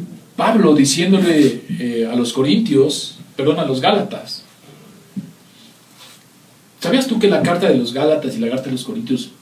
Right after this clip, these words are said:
fueron escritas con muchas lágrimas de Pablo? Muchas. Por el dolor que le causaba el mismo ministerio dentro de la misma congregación,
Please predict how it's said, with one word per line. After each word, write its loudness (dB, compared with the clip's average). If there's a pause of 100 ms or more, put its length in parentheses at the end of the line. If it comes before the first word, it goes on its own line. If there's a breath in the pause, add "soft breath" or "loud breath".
(320)
fueron -4
escritas -6
con -10
muchas -2
lágrimas -2
de -8
Pablo? -10 (680)
Muchas. -12 (1900)
Por -2
el 0
dolor 6
que -4
le 0
causaba 2
el 4
mismo 0
ministerio 0
dentro -6
de 0
la 0
misma -4
congregación, -6